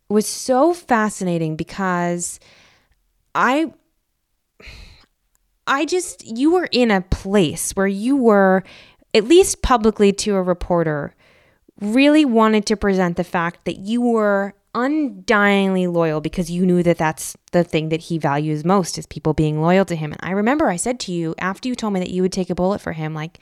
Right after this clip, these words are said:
"You really think you're gonna get that loyalty back? Like, you think he would pardon you? You think," I, I just couldn't believe that, uh, you believed that, that loyalty was a two-way street with him. And,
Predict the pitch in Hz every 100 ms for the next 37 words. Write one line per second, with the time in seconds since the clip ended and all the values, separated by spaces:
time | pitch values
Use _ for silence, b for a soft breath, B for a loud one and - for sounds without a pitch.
0 | b b b b b b b 190 294 233
1 | 269 349 - 208 285 - 285 247 226 202
2 | 202 208 208 185 185 208 240 - 190 170
3 | 165 294 - 175 156 - B B 208 294
4 | 370 359 339 294 226 - 190 214 269 302
5 | 311 311 254 302 - 330 311 B B B
6 | 208 214 226 254 320 - - - 311 269
7 | 220 202 254 269 208 180 175 - B B
8 | B 190 170 165 - - _ _ _ _
9 | - 190 190 220 240 233 226 190 185 180
10 | 214 233 185 170 156 - 175 - 175 190
11 | 208 - 196 170 165 - 202 185 160 165
12 | - 339 339 220 190 175 170 180